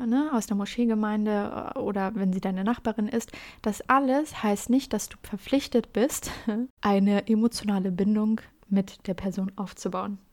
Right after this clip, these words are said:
Das ist hoffentlich erstmal klar soweit. Also die Interaktion nämlich zwischen Menschen ist viel, viel, viel zu deep, als dass man sie jetzt nur so oberflächlich betrachten und, ähm, werten könnte. Es ist nämlich wie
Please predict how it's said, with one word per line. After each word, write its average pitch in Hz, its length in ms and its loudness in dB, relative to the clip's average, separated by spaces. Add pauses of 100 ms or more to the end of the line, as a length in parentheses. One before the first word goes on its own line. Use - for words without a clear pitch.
(160)
Das 196 160 0
ist - 340 -4
hoffentlich 190 380 -2
erstmal 185 320 -2
klar 180 240 -2
soweit. - 400 -10
Also 202 200 2
die - 80 0
Interaktion 254 760 0
nämlich 190 300 2
zwischen 202 320 -4
Menschen 226 380 -2
ist - 280 -8 (280)
viel, 285 720 4
viel, 262 440 2
viel 254 360 0
zu - 180 -2
deep, 214 580 2 (140)
als 196 320 2
dass 196 180 2
man 196 200 4
sie 196 80 4
jetzt 190 180 0
nur 196 140 4
so 190 120 2
oberflächlich 190 800 0
betrachten 190 640 -4
und, 175 380 -6
ähm, 185 500 -6
werten 185 380 2
könnte. - 380 -10 (140)
Es 240 200 4
ist - 120 -2
nämlich 226 360 6
wie 254 180 6